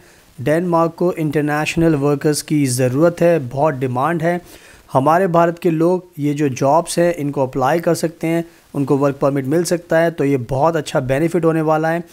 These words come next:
डेनमार्क ने एक लिस्ट जारी की है वर्कर्स की, तो मैं वो लिस्ट आपको दिखा देता हूँ। उसके साथ आप अप्लाई कर सकते हैं, आप हमें भी कॉन्टैक्ट कर सकते हैं अप्लाई करने के लिए।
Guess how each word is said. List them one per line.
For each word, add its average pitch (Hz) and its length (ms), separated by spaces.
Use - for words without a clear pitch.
डेनमार्क 208 400
ने 214 100
एक 196 200
लिस्ट 165 420
जारी 160 320
की 170 200
है 202 240
वर्कर्स 151 480
की, 208 200
तो 170 140
मैं 156 160
वो 151 140
लिस्ट 170 300
आपको 151 280
दिखा 139 280
देता 160 180
हूँ। 202 260
उसके 170 380
साथ 160 340
आप 143 160
अप्लाई 139 340
कर 170 140
सकते 175 300
हैं, 180 120
आप 147 200
हमें 147 140
भी 185 80
कॉन्टैक्ट 160 460
कर 165 100
सकते 165 280
हैं 160 80
अप्लाई 151 240
करने 151 280
के 147 120
लिए। 165 220